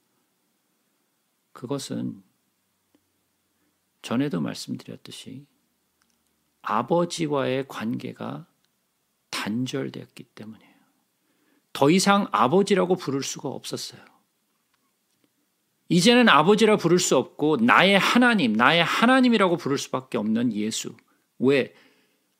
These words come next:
아버지와의 관계가 단절됐기 때문에.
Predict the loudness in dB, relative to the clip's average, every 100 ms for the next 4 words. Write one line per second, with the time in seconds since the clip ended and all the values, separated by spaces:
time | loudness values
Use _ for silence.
0 | -4 -2 0 0 0 -2 -2 -4 -4 -4
1 | -4 -6 -10 -12 _ _ _ _ _ _
2 | _ _ _ -4 -2 -2 -2 -6 -8 -18
3 | -20 -20 -18 -18 _